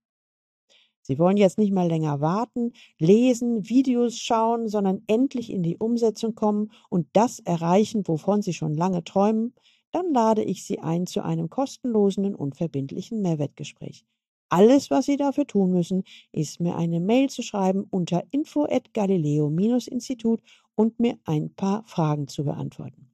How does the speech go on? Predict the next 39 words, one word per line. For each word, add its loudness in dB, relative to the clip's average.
Gemeinsam 0
finden -6
wir -6
den -6
richtigen -6
Weg -4
für -12
Sie. -18
Die 2
Links 4
zu -4
dieser 0
Folge 4
finden 4
Sie -4
auch 0
in -2
den 0
Shownotes -2
und -6
die -2
Shownotes -2
finden -4
Sie -6
unter -8
dem -8
Link 2
w 2
w -4
w 4
punkt -2
galileo 4
institut -2
punkt -6
d -4
e -2
slash 0
podcast -4
slash -4